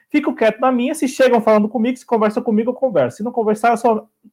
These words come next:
fico apenas no cumprimento. É, no cumprimento, tá legal? Tá legal? Só pra falar isso, porque senão eu falo assim, "não cumprimento", não, eu, eu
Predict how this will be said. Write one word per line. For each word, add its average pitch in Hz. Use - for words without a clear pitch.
fico 233
apenas 220
no 214
cumprimento. 202
É, 135
no 202
cumprimento, 190
tá 127
legal? 160
Tá 120
legal? 143
Só 151
pra 160
falar 156
isso, 151
porque 175
senão 170
eu -
falo 156
assim, 147
"não 202
cumprimento", 156
não, 139
eu, 127
eu 156